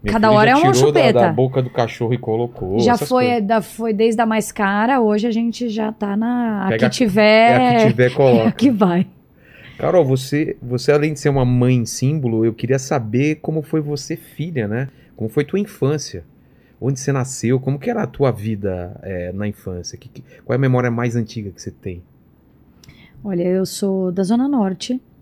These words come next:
Speaker 1: Tá.
Speaker 2: de São Paulo. Eu sempre fui mais do...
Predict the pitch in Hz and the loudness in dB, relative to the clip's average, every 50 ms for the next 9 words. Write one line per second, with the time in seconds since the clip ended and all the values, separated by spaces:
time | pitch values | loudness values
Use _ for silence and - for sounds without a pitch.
0 | _ - - 85 87 90 - 175 - - 190 196 196 202 170 160 165 185 226 254 | _ -14 -12 -10 -8 -6 -6 -6 -4 -4 -4 -4 -2 -2 -2 -2 0 -2 -2 -4
1 | - - - - - - _ _ _ _ _ _ _ - _ _ _ _ _ _ | -6 -10 -20 -20 -20 -20 _ _ _ _ _ _ _ -20 _ _ _ _ _ _
2 | - 208 196 190 196 196 196 196 196 196 196 190 190 190 175 - - - - - | -2 0 2 2 4 4 4 6 6 6 6 6 4 4 2 -2 -8 -16 -20 -20
3 | - - - - - - - 208 214 220 220 233 220 214 - 220 208 202 196 190 | -20 -20 -20 -20 -8 -2 0 0 2 2 2 0 0 0 2 2 4 4 4 2
4 | 196 190 180 170 190 196 190 190 190 190 190 185 185 180 180 180 180 175 175 170 | 2 0 0 0 2 2 2 2 2 2 2 2 2 2 2 0 0 -2 -2 -4
5 | 170 170 170 | -4 -6 -6